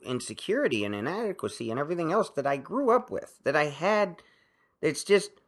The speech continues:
it's hardwired into, to who I am. So it gets aggravated at,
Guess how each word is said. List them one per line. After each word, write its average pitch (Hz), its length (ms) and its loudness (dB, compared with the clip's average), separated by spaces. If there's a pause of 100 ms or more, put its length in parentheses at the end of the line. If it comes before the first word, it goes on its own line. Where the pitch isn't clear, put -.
(360)
it's 147 220 2
hardwired 175 840 8
into, 123 460 0 (180)
to 113 300 -4 (300)
who 143 180 0
I 123 100 8
am. 131 420 4
So 131 440 6 (960)
it - 320 6
gets 156 460 2 (160)
aggravated 113 960 6 (800)
at, 123 240 2